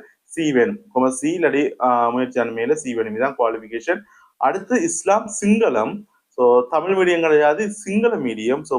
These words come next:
புதுசா வந்திருக்கு. சிங்கள மீடியம்னா, ஆ, நீங்க உங்களோட தாய்மொழி வந்து, அதாவது பாடமொழி வந்து சிங்களமா இருக்கணும். So, நேஷனல்ல மூணு பேர், டிஸ்ட்ரிக்ட்ல ரெண்டு பேர், மொத்தம் அஞ்சு பேர் தான், ரொம்ப, ரொம்ப குறைவு.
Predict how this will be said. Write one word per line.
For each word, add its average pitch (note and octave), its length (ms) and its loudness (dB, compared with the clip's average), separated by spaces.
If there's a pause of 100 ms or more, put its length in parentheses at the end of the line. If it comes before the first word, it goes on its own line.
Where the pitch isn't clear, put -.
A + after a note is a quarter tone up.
புதுசா C#3+ 220 0
வந்திருக்கு. B2+ 400 -2 (320)
சிங்கள E3 360 0
மீடியம்னா, E3 440 0 (280)
ஆ, B2+ 200 2
நீங்க B2+ 180 -2
உங்களோட A#2+ 200 2
தாய்மொழி D#3 440 0
வந்து, D3 380 0
அதாவது A2+ 420 0
பாடமொழி C#3+ 520 0
வந்து C#3 440 -2
சிங்களமா D#3+ 420 -2
இருக்கணும். A#2+ 480 -4 (380)
So, B2 180 6
நேஷனல்ல C#3+ 560 0
மூணு D#3+ 220 0
பேர், D3 180 4
டிஸ்ட்ரிக்ட்ல D3+ 420 -2
ரெண்டு C3 300 0
பேர், A2+ 140 2
மொத்தம் A2+ 260 -2
அஞ்சு B2+ 240 -4
பேர் A#2+ 100 4
தான், A#2+ 100 4
ரொம்ப, A#2 200 -2
ரொம்ப A#2+ 240 -4
குறைவு. A2+ 300 2